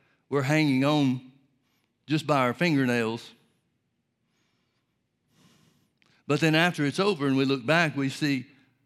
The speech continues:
that we were never really in danger because God was on our side. Let's read some more of this, uh, this psalm.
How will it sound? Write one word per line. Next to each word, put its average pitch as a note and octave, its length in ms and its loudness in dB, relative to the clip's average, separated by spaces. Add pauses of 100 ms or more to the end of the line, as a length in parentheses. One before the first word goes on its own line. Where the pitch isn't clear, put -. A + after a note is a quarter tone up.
(1200)
that C3+ 180 -2
we D3+ 180 0
were C#3+ 140 0
never D3+ 220 0
really C#3+ 380 -2
in C3+ 140 -2
danger C#3+ 380 -2
because C3 360 -6
God C3 260 0
was A#2 160 -6
on B2+ 160 -4
our A2+ 140 -10
side. A#2+ 320 -10 (3000)
Let's F3+ 180 -2
read F#3 160 0
some D#3 140 -4
more D#3 120 2
of C#3 60 0
this, B2+ 280 -4
uh, A2+ 200 -2
this B2 160 -4
psalm. A2 340 -8